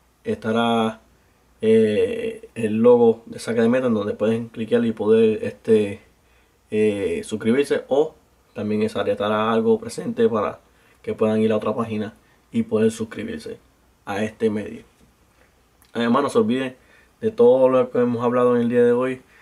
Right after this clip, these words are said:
eh, la licencia de concacaf,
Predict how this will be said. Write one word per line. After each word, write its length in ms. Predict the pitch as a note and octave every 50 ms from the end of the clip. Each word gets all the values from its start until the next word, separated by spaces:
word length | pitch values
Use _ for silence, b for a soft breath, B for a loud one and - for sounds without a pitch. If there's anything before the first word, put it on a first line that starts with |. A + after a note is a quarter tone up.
| b b b b b b -
eh, 540 | A2+ A#2 A2+ A2 A2 A2 G#3 G3 G3 - - - - _ _ _ _ - _ b b b b -
la 100 | B2 A2
licencia 320 | A2 G#2+ - A#2 A2+ A#2+
de 80 | A#2 A2+
concacaf, 680 | A2 A2+ A2+ A2 G#2+ A2 B2 B2 B2 B2 B2 A#2+ -